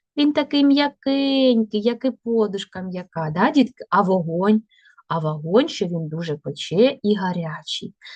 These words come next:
Це ми відчуваємо, дітки, за допомогою нашої шкіри, за допомогою дотику. Отже, діти, давайте ще раз з вами назвемо органи чуття. Це зір,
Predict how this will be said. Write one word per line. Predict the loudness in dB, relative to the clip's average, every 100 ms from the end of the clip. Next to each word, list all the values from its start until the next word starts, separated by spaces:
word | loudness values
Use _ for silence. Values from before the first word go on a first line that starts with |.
| -20
Це | -6 2 4
ми | 4 2
відчуваємо, | -4 -4 -2 2 4 4 4
дітки, | 2 0 -4 -6
за |
допомогою | -6 -6 -6 -2 0 4 4 4
нашої | 0 -2 0 0
шкіри, | 0 -4 -8 -10 -6 -6 -6 -14 _ _ _
за | -6
допомогою | -4 -6 -6 -8 -10 -2 2 6 6 6 2 _ _
дотику. | -6 -6 -6 -12 _ -20 _ _ _ _ _ _ _ 2
Отже, | 4 4 0 -2
діти, | 4 2 2 -12 _ -20 -20 -20 -4
давайте | -2 2 2 2 2 -2
ще | 0 -4 0 0
раз | 0 -6 -10
з |
вами | -6 0 2 2 2
назвемо | 0 0 -4 -6 -6 -4 -2 -4 -4 -8
органи | -6 -6 -6 -10 -8
чуття. | -6 -6 -6 -8 -6 -6
Це | -6 0 0 0 _
зір, | -8 2 4 6 6 4